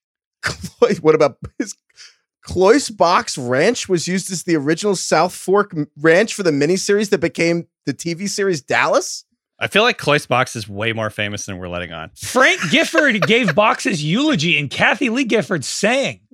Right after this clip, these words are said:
Speaker 2: Everyone in
Speaker 1: Oh my
Speaker 2: Texas
Speaker 1: God.
Speaker 2: is so mad at us right now. <laughs>
Speaker 3: Cloyce Box.
Speaker 1: Cloyce and Boyce Box.
Speaker 3: Wow.
Speaker 1: Well, while we're here, I've, I've actually been wanting to tell you guys this story for, like, six months.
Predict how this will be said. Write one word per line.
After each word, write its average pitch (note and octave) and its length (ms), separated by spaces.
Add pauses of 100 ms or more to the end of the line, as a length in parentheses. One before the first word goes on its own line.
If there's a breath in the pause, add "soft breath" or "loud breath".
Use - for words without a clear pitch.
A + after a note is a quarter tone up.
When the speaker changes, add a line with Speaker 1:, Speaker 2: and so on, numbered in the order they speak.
(180)
Speaker 2:
Everyone E3+ 300
in F#3 120
Speaker 1:
Oh C#3 60
my C#3 80
Speaker 2:
Texas A#2 240
Speaker 1:
God. A2+ 80 (100)
Speaker 2:
is A2+ 140
so A#2+ 180
mad G2+ 260
at F2+ 80
us F2+ 200
right F#2 180
now. F2 140 (160)
<laughs> - 100
Speaker 3:
Cloyce - 600
Box. - 540 (440)
Speaker 1:
Cloyce - 800
and G3+ 180
Boyce - 520 (100)
Box. - 680 (800)
Speaker 3:
Wow. D#3 480 (360)
Speaker 1:
Well, E3+ 220
while E3+ 180
we're F#3+ 120
here, D#3 160
I've, C3+ 220
I've C#3+ 240
actually D#3 280
been F3 120
wanting C3+ 240
to A#2+ 60
tell A2+ 180
you A#2 80
guys A2+ 200
this G#2 120
story G#2 280
for, B2+ 120
like, G2+ 160
six - 300
months. G#2+ 380